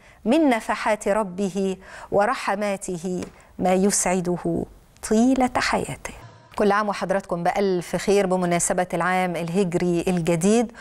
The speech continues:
وطبعا بحلول العام الهجري الجديد ما يفوتناش أبدا إن احنا نتكلم عن هجرة المصطفى صلى الله عليه وسلم. لكن الحقيقة عشنا مع حضراتكم اليوم في حلقة خاصة عن المفهوم الصحيح للهجرة،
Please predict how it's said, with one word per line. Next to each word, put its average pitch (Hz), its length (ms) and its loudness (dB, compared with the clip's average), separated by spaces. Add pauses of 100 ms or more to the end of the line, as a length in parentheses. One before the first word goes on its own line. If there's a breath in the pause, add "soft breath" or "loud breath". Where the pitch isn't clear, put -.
(260 loud breath)
وطبعا 208 400 0
بحلول 202 540 0
العام 185 380 0
الهجري 175 640 0
الجديد 175 540 2 (100)
ما 185 140 2
يفوتناش 180 480 0
أبدا 180 240 0
إن 170 160 -2
احنا 185 220 -2
نتكلم 185 640 -2 (320 loud breath)
عن 175 260 -2 (140)
هجرة 185 340 0
المصطفى 170 500 -2
صلى 175 300 -2
الله 165 380 0
عليه 160 360 0
وسلم. 147 420 0 (380 loud breath)
لكن 254 260 2
الحقيقة 202 420 2
عشنا 202 360 -4
مع 180 100 -4
حضراتكم 180 640 -4
اليوم 208 420 2 (260 loud breath)
في 175 160 -2
حلقة 208 580 0
خاصة 240 560 -2
عن 247 420 0 (400 loud breath)
المفهوم 185 680 2
الصحيح - 720 -2
للهجرة، 170 640 0